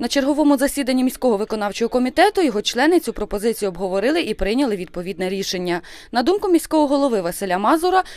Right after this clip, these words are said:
рішення вагоме й історичне для Бердичева, адже зараз починається відродження театру у місті, що значно підвищить рівень культури його мешканців. Підійти до цього питання потрібно з усією серйозністю, зауважив міський голова,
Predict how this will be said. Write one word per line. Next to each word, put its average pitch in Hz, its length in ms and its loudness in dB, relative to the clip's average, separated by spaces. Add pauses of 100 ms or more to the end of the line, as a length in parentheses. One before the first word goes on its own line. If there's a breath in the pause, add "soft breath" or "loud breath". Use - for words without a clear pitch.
(120)
рішення 294 420 2
вагоме 208 460 4
й - 120 -8
історичне 208 640 -4
для 180 160 -2
Бердичева, 185 640 -2
адже 175 240 -4
зараз 311 300 0
починається 180 580 -6
відродження 180 600 -4
театру 185 420 -4
у - 120 -6
місті, 196 440 -6 (240 loud breath)
що - 220 -6
значно 175 360 -4
підвищить 233 520 0
рівень 175 300 -4
культури 208 420 -4
його 190 180 0
мешканців. 165 600 -4 (400 loud breath)
Підійти 359 380 2
до 226 100 0
цього 233 220 0
питання 339 400 4
потрібно 262 440 -2
з 196 40 -6
усією 226 440 -4
серйозністю, 226 800 -2
зауважив 190 540 0
міський 190 300 -6
голова, 190 460 -2